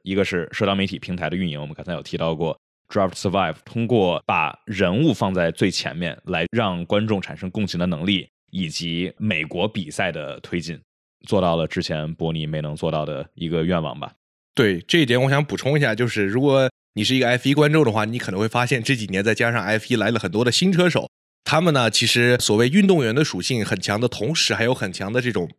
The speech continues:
Speaker 2: 我一直觉得他们特别像一个 boy band，男孩组合，长得又年轻又好看，然后每个人性格跟外貌也都不太一样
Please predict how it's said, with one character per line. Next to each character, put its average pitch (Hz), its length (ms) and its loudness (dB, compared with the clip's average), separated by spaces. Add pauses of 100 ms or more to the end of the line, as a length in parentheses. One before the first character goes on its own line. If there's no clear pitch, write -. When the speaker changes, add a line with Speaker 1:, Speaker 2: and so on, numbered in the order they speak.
Speaker 2:
我 110 120 0
一 135 60 4
直 127 100 -4
觉 127 100 0
得 123 40 2
他 127 120 -2
们 120 60 -8
特 135 80 0
别 123 80 0
像 123 240 0
一 101 40 -4
个 110 80 -2
boy 120 240 2
band， 98 340 0 (360)
男 113 220 -2
孩 117 160 2
组 104 200 -2
合， 101 280 0
长 101 200 0
得 113 40 2
又 127 120 4
年 113 180 0
轻 131 320 0
又 135 100 4
好 87 200 -4
看， 120 320 2
然 101 100 4
后 127 60 4
每 110 180 2
个 107 80 0
人 120 160 2
性 127 240 0
格 104 180 2
跟 120 200 2
外 139 160 4
貌 123 180 2
也 98 80 0
都 107 80 0
不 - 100 -6
太 123 120 0
一 107 100 -2
样 113 180 2